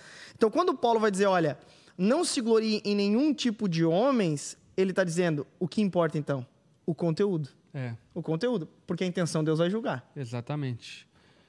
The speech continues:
Speaker 2: É o, o, o valor tá na mensagem,
Speaker 1: Tá
Speaker 2: não
Speaker 1: na
Speaker 2: no
Speaker 1: mensagem.
Speaker 2: mensageiro.
Speaker 1: Perfeito.
Speaker 2: Vamos lá, verso sete.
Speaker 1: E, e, aliás, né, tá no mensageiro, mensageiro esse, por isso que aquele ataca tudo que é ladra, mensageiro esse que deve ser fiel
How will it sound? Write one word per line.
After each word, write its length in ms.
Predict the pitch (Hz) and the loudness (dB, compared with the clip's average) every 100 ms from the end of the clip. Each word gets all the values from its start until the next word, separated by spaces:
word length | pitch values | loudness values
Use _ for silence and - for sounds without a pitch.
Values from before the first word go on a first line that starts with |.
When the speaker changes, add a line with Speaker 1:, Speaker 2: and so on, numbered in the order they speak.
| _ - | _ -4
Speaker 2:
É 80 | 139 | 0
o, 40 | |
o, 560 | 147 147 151 143 135 143 | 0 0 -4 -6 -4 -4
o 60 | 143 | -6
valor 560 | 127 156 151 151 170 196 | -2 2 2 2 2 0
tá 220 | - 175 | -2 0
na 100 | 170 | 2
mensagem, 600 | 175 156 - 147 143 151 | 0 -2 0 0 0 0
Speaker 1:
Tá 100 | 143 | 2
Speaker 2:
não 100 | 151 | 2
Speaker 1:
na 60 | 151 | 2
Speaker 2:
no 0 | |
Speaker 1:
mensagem. 160 | 147 147 | 0 0
Speaker 2:
mensageiro. 520 | 147 160 131 127 123 | 0 0 0 0 -2
Speaker 1:
Perfeito. 480 | 113 - - - - - - - - - - | -6 -10 -10 -12 -14 -20 -20 -20 -20 -20 -4
Speaker 2:
Vamos 160 | 208 233 | 0 2
lá, 120 | 196 | 2
verso 320 | 165 214 - - | 4 2 0 0
sete. 460 | 180 175 - - | 2 2 -2 -2
Speaker 1:
E, 220 | 185 185 | 0 2
e, 80 | 180 | 4
aliás, 360 | 196 202 208 220 | 4 2 2 2
né, 220 | 175 233 - | 0 -2 -2
tá 100 | 175 | 0
no 60 | 175 | 2
mensageiro, 720 | 185 196 156 165 180 233 - - _ _ - | 2 2 2 2 4 2 -2 -12 _ _ 0
mensageiro 680 | 160 175 - 170 180 277 | 2 2 2 2 2 4
esse, 360 | 208 202 - 247 | 4 2 0 -4
por 120 | - | -2
isso 80 | 151 | -2
que 60 | 151 | 0
aquele 160 | 175 | 0
ataca 300 | 160 170 185 | 2 0 0
tudo 160 | 165 190 | -2 0
que 60 | 208 | 0
é 40 | |
ladra, 260 | 165 151 131 | 2 0 0
mensageiro 460 | 160 175 165 196 240 | 0 2 2 2 4
esse 240 | 202 - | 2 0
que 80 | 190 | 0
deve 160 | 180 175 | 0 2
ser 180 | 180 | -2
fiel 720 | 180 - - 311 208 175 220 | -2 -8 -4 0 2 2 0